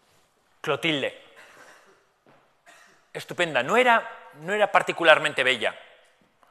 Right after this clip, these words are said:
Pero cuando vemos los cuadros, todos queremos casarnos con Clotilde. Eh, Elena, jovencita. María, la mayor, enfermiza.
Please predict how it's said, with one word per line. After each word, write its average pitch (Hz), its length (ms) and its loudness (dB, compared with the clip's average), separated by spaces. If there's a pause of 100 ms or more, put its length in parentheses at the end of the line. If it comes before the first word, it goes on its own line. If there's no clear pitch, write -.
(580)
Pero 135 160 -2
cuando 139 180 0
vemos 208 200 -2
los 143 200 -4
cuadros, 214 640 0 (520)
todos 165 340 2
queremos 151 400 0
casarnos 135 420 -6
con 113 180 -10
Clotilde. 98 460 -14 (840)
Eh, 143 280 2 (760)
Elena, 151 500 2 (1300)
jovencita. 135 920 -4 (300)
María, 143 440 2 (560)
la 131 120 -2
mayor, 131 360 2 (540)
enfermiza. 160 640 -4